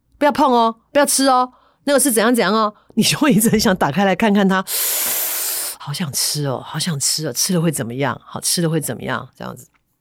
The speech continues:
我在一个日本的节目里面看到一个故事，它是不思议剧场，我真的好喜欢这个故事，编剧太高明了。他完全莫名其妙，就是有一个人，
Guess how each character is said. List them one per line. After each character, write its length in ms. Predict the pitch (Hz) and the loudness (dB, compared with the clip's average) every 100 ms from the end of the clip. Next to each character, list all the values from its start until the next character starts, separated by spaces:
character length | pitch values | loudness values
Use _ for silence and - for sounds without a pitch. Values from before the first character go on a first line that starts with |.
| _ - - - - | _ -20 -18 -18 -10
我 80 | - | -4
在 160 | - 214 | 0 2
一 60 | |
个 60 | 190 | 2
日 160 | 220 | 0
本 140 | 226 139 | 0 -2
的 80 | 156 | -4
节 180 | - 139 | -6 -4
目 140 | 170 | -4
里 100 | 147 | -4
面 140 | 127 | -6
看 200 | 139 196 | -6 -4
到 120 | 175 151 | -4 -4
一 60 | |
个 100 | 147 | -6
故 240 | 151 165 139 | -6 -6 -6
事， 340 | - - 139 - | -4 -6 -8 -10
它 120 | 147 | -8
是 80 | 151 | -6
不 120 | 143 | -2
思 220 | 208 - | -2 0
议 140 | 190 170 | -2 -4
剧 180 | - 156 | -6 -8
场， 260 | 131 120 127 | -8 -12 -12
我 60 | 139 | -10
真 160 | - | -6
的 80 | 190 | -4
好 480 | 165 - - 147 180 | -6 -6 -2 0 2
喜 220 | 214 - | 0 -4
欢 180 | 131 147 | -6 -6
这 140 | 147 | -6
个 100 | 135 | -6
故 240 | 131 147 135 | -6 -6 -8
事， 220 | - 139 | -8 -8
编 180 | 131 165 | -4 -2
剧 160 | 165 160 | -2 -6
太 540 | - - 180 147 131 - | -8 -6 -4 -4 -6 -4
高 220 | 143 139 | -2 -2
明 220 | 139 123 | -4 -10
了。 180 | 127 - _ - - - - _ | -14 -18 _ -20 -20 -20 -20 _
他 100 | - | -4
完 140 | 214 233 | 0 2
全 120 | 220 | 4
莫 120 | 214 | 2
名 120 | 180 | 2
其 200 | 160 - | -2 -4
妙， 200 | 143 135 - _ - | -6 -6 -10 _ -4
就 120 | 277 | 0
是 100 | 233 | 2
有 140 | 170 | 2
一 100 | 139 | 2
个 100 | 180 | 2
人， 360 | 170 131 127 | 2 2 -2